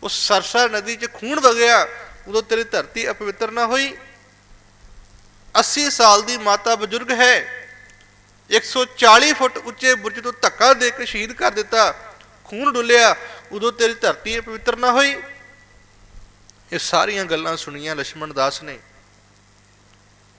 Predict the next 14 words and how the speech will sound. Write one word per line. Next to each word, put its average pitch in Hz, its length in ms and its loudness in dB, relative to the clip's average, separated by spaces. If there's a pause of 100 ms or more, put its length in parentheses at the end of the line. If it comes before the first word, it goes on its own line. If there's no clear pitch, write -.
(440)
ਹੁਣ 160 100 -8
ਮਹਾਰਾਜ 156 320 -2
ਬੋਲੇ, - 360 -20 (2750)
ਕਹਿੰਦੇ, 170 140 -8
"ਤੂੰ 208 280 -12
ਕੌਣ 160 260 -10
ਹੈ?" 120 300 -20 (2750)
ਕਹਿਣ 160 240 -4
ਲੱਗਿਆ, 135 220 -6
"ਮੈਂ 135 240 -10
ਆਪ 135 200 -6
ਜੀ 123 140 -14
ਦਾ 120 140 -10
ਬੰਦਾ।" - 460 -12